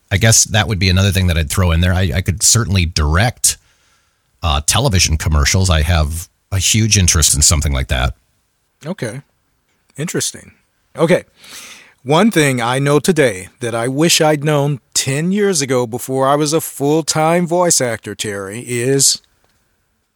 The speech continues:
Speaker 1: Well, I wish I would have kinda jumped on the whole internet craze a little earlier than I did, because
Speaker 2: Mm-hmm.
Speaker 1: there weren't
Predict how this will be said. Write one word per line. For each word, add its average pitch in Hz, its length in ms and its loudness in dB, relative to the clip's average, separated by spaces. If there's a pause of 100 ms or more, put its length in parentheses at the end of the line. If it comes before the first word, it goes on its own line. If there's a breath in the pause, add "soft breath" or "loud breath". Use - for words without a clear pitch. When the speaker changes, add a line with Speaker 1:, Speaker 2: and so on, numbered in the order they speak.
(560)
Speaker 1:
Well, 170 180 2
I 147 120 -2
wish 190 260 -2
I 233 60 0
would 196 160 -2
have - 120 -6
kinda 165 240 -4
jumped 120 420 -2
on 123 140 2
the 110 80 2
whole 120 360 0
internet 107 440 2
craze 82 560 0
a - 100 -6
little 117 320 0
earlier 123 460 2
than 127 160 2
I 131 120 2
did, 135 400 0 (260)
because 117 420 0
Speaker 2:
Mm-hmm. - 80 -6
Speaker 1:
there 113 100 0
weren't 123 380 0